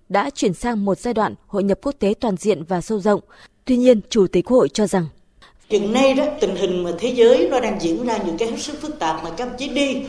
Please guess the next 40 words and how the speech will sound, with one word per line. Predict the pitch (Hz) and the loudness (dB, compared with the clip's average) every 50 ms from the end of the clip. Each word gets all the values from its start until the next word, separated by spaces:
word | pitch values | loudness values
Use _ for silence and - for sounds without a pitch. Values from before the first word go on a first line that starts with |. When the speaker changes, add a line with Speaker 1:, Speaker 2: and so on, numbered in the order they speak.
| - - - | -12 -12 -8
Speaker 2:
cũng | - 208 240 247 | -6 -4 -2 -2
là | 208 | -2
một | 160 - | -2 -2
cái | 165 196 | -4 -6
thách | 196 - - - | -6 -8 -12 -10
thức. | - 302 311 - - - - - - - - - - - | -8 -8 -8 -8 -10 -16 -20 -20 -20 -20 -20 -20 -12 -4
Đó | 233 254 | 0 0
là | 269 214 180 - | 2 2 0 0
cái | - 262 | 0 -2
sự | - - 190 175 165 165 165 - | 0 0 0 0 0 -2 -6 -4
cạnh | - 180 - 185 202 196 | -4 -4 -2 -4 -6 -4
tranh | - 240 240 226 208 208 - - - - - - - - - - - - - - - - | -4 -4 -2 -2 -4 -6 -8 -10 -14 -18 -20 -20 -20 -20 -20 -20 -20 -20 -20 -20 -16 -8
chiến | - - 302 320 294 | -4 -4 -2 0 0
lược | 185 165 165 | -2 -2 -2
giữa | - 170 165 - - | -2 -4 -4 -4 -6
các | 262 262 - | -8 -8 -4
nước, | 247 262 349 381 - - - - - - - - - - - - - - | 2 4 4 4 4 2 -8 -10 -14 -18 -20 -20 -20 -20 -20 -20 -18 -14
nó, | 165 165 175 190 | -12 -10 -8 -8
nó | 220 214 - | -8 -6 -4
có | 233 226 | -4 -2
xu | 226 - 247 220 185 | -2 -2 0 0 0
hướng | 165 220 233 254 294 - - | 0 -2 -2 -4 -6 -8 -6
tăng | - 254 240 226 | -4 -2 0 2
lên | 226 220 214 208 - - - - - - - - | 2 2 2 0 -6 -10 -14 -18 -20 -20 -18 -10
nhiều | 190 208 226 233 233 226 | -6 -2 2 2 2 2
hơn | - 254 247 - - | 0 -2 -4 -4 -6
trước. | 262 302 359 - - - - - - - | -6 -6 -8 -8 -10 -14 -20 -18 -10 -6
Nó | 285 320 | -4 -4
không | 311 - 330 - 277 269 - - | -2 0 0 0 0 0 0 2
chỉ | 202 180 175 208 269 320 | 2 4 4 2 0 -2
là | 302 220 180 - - | -2 -4 -4 -2 -2
việc | 185 160 160 | -4 -4 -4
chính | - - - - | -6 -6 -8 -4
trị | - 180 165 165 165 | -2 0 0 0 0
quân | 240 262 247 | -2 -2 -2
sự | 240 - 170 160 156 170 - - - - - - - | -2 -2 -2 -2 -2 -2 -4 -4 -8 -16 -18 -12 -8
mà | 165 156 | -8 -8
cả | 156 - 170 196 - - | -6 -6 -8 -10 -8 -6
kinh | 247 226 214 214 208 - - | -6 -4 -4 -4 -6 -4 -4
tế | 202 214 220 247 - 359 403 | 0 2 2 4 4 2 0